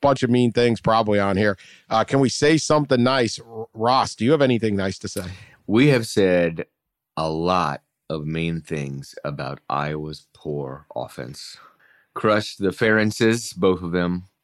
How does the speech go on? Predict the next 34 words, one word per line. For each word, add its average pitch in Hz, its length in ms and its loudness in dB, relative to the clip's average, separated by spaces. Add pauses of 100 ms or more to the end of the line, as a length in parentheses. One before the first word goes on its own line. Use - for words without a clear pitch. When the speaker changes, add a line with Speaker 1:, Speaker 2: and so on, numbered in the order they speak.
(480)
Speaker 2:
uh, 82 300 -2
over 82 240 -2
the 82 80 -2
last, 80 460 -4
uh, 80 300 -6 (520)
few 87 180 0
weeks. 82 640 -4 (520)
So 117 140 0
let's 156 220 2
say 170 160 4
something 143 400 2
nice 113 360 0
about 98 400 0
Iowa's 87 460 0
offense. 73 720 -6 (320)
They 120 100 4
scored 180 340 2
a 113 120 2
season 147 400 0
high 127 460 -4 (440)
yesterday, 69 540 -10 (480)
thirty-three 104 580 0
points. - 520 -12 (1400)
The 90 100 -2
most 120 280 2
points 113 280 0
they've 98 200 2
scored 92 460 0
since - 500 -6
October 101 640 -2
one 87 400 0
of 73 140 -6
last 78 460 -6
year 73 280 -8